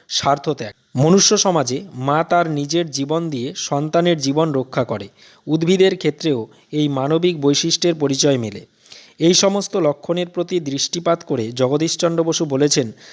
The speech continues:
"গাছের জীবন মানুষের জীবনের ছায়া মাত্র।" এর, এরপরে তিনের চার নম্বরে রয়েছে, "জীবনের ধর্ম কিভাবে রচনাংশটিতে আলোচিত ও ব্যাখ্যাত হয়েছে তা বিশ্লেষণ করো।" এর উত্তরে আমরা লিখব, "গাছের কথা" নামক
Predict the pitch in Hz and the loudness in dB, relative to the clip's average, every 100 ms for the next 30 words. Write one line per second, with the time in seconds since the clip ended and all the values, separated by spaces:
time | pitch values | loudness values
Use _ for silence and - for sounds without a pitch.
0 | - 120 131 139 - 175 165 170 170 147 | -20 -2 0 2 2 -2 -2 0 0 -2
1 | 147 147 170 139 139 147 165 160 135 127 | -4 -4 -6 -4 -4 -2 -2 -4 -2 -2
2 | 117 104 - 120 _ _ - _ _ - | -2 -8 -14 -20 _ _ -20 _ _ -6
3 | 165 175 - _ 170 180 190 151 170 170 | -4 -4 -10 _ 0 2 2 2 -2 -4
4 | 175 175 156 156 170 175 175 135 120 175 | -4 -4 -4 -4 -6 -4 -4 -4 -6 -8
5 | 143 135 151 175 190 170 165 170 175 180 | -8 -2 0 0 -2 -4 -4 -2 -4 -6
6 | - - 156 156 165 175 147 135 165 165 | -14 -10 -4 -2 0 2 0 0 -2 -4
7 | 170 170 175 175 156 120 - - 131 156 | -6 -6 -6 -6 -6 -8 -10 -10 -2 -2
8 | 160 175 180 175 143 131 131 131 - 160 | -2 -4 -2 -4 -4 -2 0 0 -4 -2
9 | 170 147 120 147 190 - - _ - 147 | 0 0 -2 -4 -8 -12 -20 _ 0 0
10 | 196 - 120 131 - 160 160 123 113 104 | 0 -4 -8 -6 0 0 2 -2 -4 -14
11 | - _ - - - - 170 185 160 - | -16 _ -20 -20 -12 -2 0 0 -4 -4
12 | 185 170 165 131 120 139 202 _ _ _ | 0 2 0 -2 -4 -6 -8 _ _ _
13 | 120 135 143 196 190 196 196 190 185 190 | -2 0 2 0 -2 -2 -2 -2 -2 -4
14 | - | -8